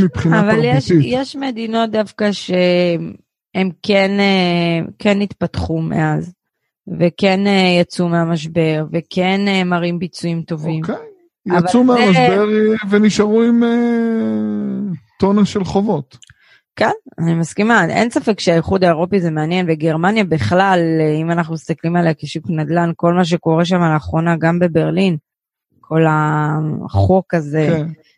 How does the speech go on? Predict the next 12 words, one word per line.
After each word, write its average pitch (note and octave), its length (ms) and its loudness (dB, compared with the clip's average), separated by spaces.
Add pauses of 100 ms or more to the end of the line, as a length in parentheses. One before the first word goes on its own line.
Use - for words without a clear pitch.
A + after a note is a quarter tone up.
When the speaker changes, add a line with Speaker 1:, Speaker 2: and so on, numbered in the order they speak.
(140)
Speaker 2:
אה, E3 360 0 (100)
גם G3 280 2
לא F#3 100 6
תרם, E3 600 2 (180)
אז D#3+ 360 -4
גם F#3 200 0
זה F#3+ 220 2
עכשיו F3 280 0
לא F3 120 2
תורם. D#3+ 500 0 (440)
אז, E3 360 -2
אה, E3+ 480 2